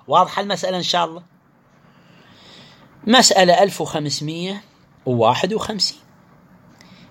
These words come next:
إذا قال: "هذا وقف على الذكور من أولادي"، أو "ذكور أولادي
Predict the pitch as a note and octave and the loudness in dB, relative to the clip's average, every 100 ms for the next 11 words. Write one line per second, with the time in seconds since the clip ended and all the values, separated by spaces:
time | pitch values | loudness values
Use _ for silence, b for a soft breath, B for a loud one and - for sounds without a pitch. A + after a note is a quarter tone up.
0 | b F3 F3 F#3+ F#3+ - A#3 B3 G#3 E3 | b 0 6 6 4 4 2 4 2 0
1 | D#3+ G3 F#3+ F#3 F#3 D#3+ F3 F3+ - F3+ | -2 -2 -2 0 2 2 2 0 -6 -6
2 | E3+ D3 C3+ B2 A#2 C3 - D3+ D#3+ D3+ | -4 -2 -2 -4 -6 -8 -6 -6 -4 -4
3 | B2+ B2 A#2 A#2 B2+ D3+ D3 A#2 G2+ - | -4 -4 -6 -2 -2 -2 -4 -8 -14 -18
4 | _ _ _ _ _ _ _ _ _ - | _ _ _ _ _ _ _ _ _ -20
5 | - - - - - _ - - - _ | -20 -20 -20 -20 -20 _ -20 -20 -20 _
6 | - - - D3+ E3+ D#3 F#3 - B3+ C4+ | -20 -20 0 4 6 4 -2 -2 0 2
7 | C4 A3 A3 G#3+ A#3+ B3+ B3 A#3 A#3+ B3 | 2 4 4 4 4 2 0 0 -4 -6